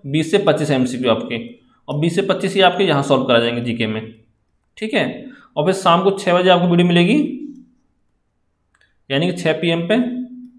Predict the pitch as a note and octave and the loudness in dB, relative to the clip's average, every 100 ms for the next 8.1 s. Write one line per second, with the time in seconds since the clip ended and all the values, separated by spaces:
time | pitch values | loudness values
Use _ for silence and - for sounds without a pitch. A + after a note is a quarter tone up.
0 | C3+ B2+ B2+ A2+ A2+ A2 - - _ _ | -4 -2 0 0 -2 -8 -12 -20 _ _
1 | _ _ _ _ _ _ _ _ _ _ | _ _ _ _ _ _ _ _ _ _
2 | _ _ _ _ _ _ _ _ _ _ | _ _ _ _ _ _ _ _ _ _
3 | _ C3+ F#3 F#3 F3 G3 F3 G3 - D3 | _ -6 -2 0 2 2 2 2 4 2
4 | E3 E3 E3 D#3+ - D3+ D3 C#3+ C#3 D3+ | 4 4 4 4 2 2 2 -2 -2 -2
5 | D3+ - - D3+ D3+ D3+ E3+ G#3 A#3 D3+ | -4 -8 -10 -2 4 4 4 2 0 0
6 | F3+ E3 D#3 F3+ F3+ G3 E3+ - D3+ - | 2 0 2 0 4 4 4 2 2 4
7 | D#3 E3+ F#3 D3+ D3 C#3+ A#2+ A2+ A2 G#2+ | 4 4 0 2 2 4 2 4 0 -2
8 | A2+ | -6